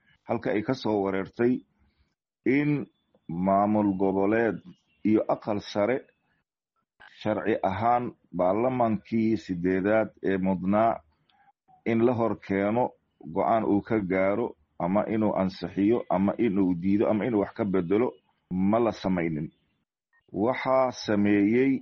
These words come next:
madal oo ay ku bahoobeen madaxtooyada, guddoonka baarlamanka iyo xukuumadda.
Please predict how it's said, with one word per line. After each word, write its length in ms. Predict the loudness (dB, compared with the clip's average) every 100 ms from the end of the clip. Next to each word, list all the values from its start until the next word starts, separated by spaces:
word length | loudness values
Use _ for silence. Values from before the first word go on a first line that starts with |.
| -6 _ _ _
madal 500 | -2 0 2 0 0 -4 -8 _ _ _ _ -4
oo 140 | 0
ay 140 | 2 0
ku 200 | 0 -2
bahoobeen 840 | 0 0 2 2 2 0 0 -4 -8 -18 -6
madaxtooyada, 800 | -2 -2 -4 0 2 4 2 0 -2 _ _ _ _ _ -8
guddoonka 440 | -4 0 0 -2 -2
baarlamanka 840 | 0 0 0 0 -2 -2 -4 -4 -10 _ _ _ _ _ -2
iyo 200 | 2 2
xukuumadda. 800 | 0 -6 -2 2 2 2 0